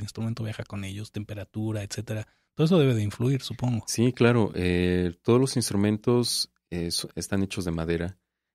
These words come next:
Speaker 2: y la ma-, bueno, la gran mayoría. Y la madera sólida, en ese caso, eh, siempre está respirando. Así como un cajón, como una puerta de madera, siempre se está hidratando y deshidratando.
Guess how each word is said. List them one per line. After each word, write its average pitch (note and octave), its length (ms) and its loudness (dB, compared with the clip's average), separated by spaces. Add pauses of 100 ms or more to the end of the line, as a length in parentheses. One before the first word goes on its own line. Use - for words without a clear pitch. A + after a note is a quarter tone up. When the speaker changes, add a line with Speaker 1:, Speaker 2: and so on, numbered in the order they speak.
(100)
Speaker 2:
y E2+ 80 -6
la E2+ 140 0
ma-, E2+ 160 0
bueno, E2+ 320 -4 (100)
la D#2+ 160 -8
gran F2+ 180 -4
mayoría. F2+ 460 -2 (420)
Y F#2+ 100 -4
la F#2 120 2
madera G2 340 2
sólida, G#2+ 560 0
en F2+ 220 -6
ese - 220 -4
caso, G#2 720 0 (140)
eh, F2 180 -4
siempre A2+ 380 -2
está G#2 180 -2
respirando. D#2+ 580 -8 (520)
Así F#2 240 -4
como F2+ 500 -2
un E2+ 100 -4
cajón, F#2+ 520 -2
como D#2+ 240 -8
una D#2+ 140 -6
puerta D#2+ 320 -6
de D#2 80 -6
madera, F#2 500 -2 (420)
siempre A2+ 460 -2
se - 100 -6
está F2 540 -4 (260)
hidratando F2+ 640 -2
y F2+ 60 -2
deshidratando. D#2 800 -8